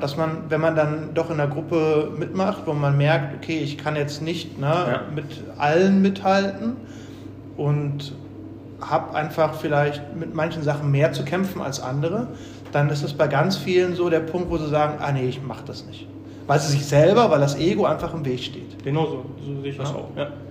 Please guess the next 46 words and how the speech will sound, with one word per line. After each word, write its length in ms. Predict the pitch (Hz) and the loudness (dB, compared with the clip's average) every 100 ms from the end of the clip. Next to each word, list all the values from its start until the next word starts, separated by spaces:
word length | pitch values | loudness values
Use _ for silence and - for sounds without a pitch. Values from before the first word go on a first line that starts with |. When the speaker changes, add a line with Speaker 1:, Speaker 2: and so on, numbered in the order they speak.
| - | -8
Speaker 1:
Und 120 | - 165 | -2 0
ich 120 | 165 | 2
finde 160 | 214 | 4
es 100 | 185 | 4
so 140 | 226 262 | 4 4
beeindruckend, 720 | 202 208 240 190 165 156 143 | 4 4 2 2 -2 -4 -6
wie 100 | 147 | -4
du 320 | 143 196 233 214 | -2 0 2 2
das 200 | 165 151 | 2 2
einfach 260 | 156 160 | 0 -2
in 60 | 160 | -2
den 100 | 151 | 0
letzten 280 | 165 165 170 | 0 0 -2
Monaten 420 | 170 160 156 127 | 0 0 0 2
durchgezogen 680 | 214 294 - - - 156 147 | 4 4 2 -2 0 0 2
hast, 120 | 185 | 2
wirklich, 400 | 294 - 175 226 - - - - | 2 4 4 4 -2 -12 -14 2
weil 140 | 170 | 6
es 120 | 170 - | 6 2
fiel 420 | - - 262 285 | -6 -2 2 6
dir 80 | 180 | 6
doch 160 | 139 | 6
schwer. 460 | - 139 156 262 311 - - - - - - | 2 0 4 4 2 -6 -14 -16 -16 -10 0
Jetzt 240 | 160 - | 0 2
im 80 | 156 | 2
Nachhinein 420 | 156 175 185 170 | 2 2 2 2
können 140 | 180 160 | 2 2
wir 60 | |
sagen, 260 | 151 147 143 | 4 4 2
viele, 520 | - - 240 226 185 | -2 -2 0 4 2
viele 260 | 180 175 151 | 2 0 2
Sachen 260 | 151 143 | 2 2
sind 240 | 139 135 - | -2 -2 -4
bedeutend 720 | 127 - 214 220 220 220 170 | -4 -2 4 6 6 2 -2
besser 260 | 165 - 143 | -2 0 -2
geworden, 520 | 123 110 113 165 98 131 | -2 -2 -4 -4 -8 -8
Speaker 2:
Ja. 80 | 127 - | -10 -6
Speaker 1:
bedeutend 560 | 151 143 196 208 - 151 | -6 2 8 8 6 0
besser. 380 | 151 - 127 - - - - - - | -2 -2 -4 -6 -12 -16 -14 -16 0
Aber 140 | 147 | 2
du 100 | 165 | 4
hast 160 | 202 220 | 4 4
da 80 | 156 | 2
trotzdem 560 | - 202 208 - 208 202 | 4 4 4 2 2 6
weitergemacht. 600 | 202 147 - 110 - - | 6 4 -4 -6 -10 -8
Es 280 | 147 143 | -6 -6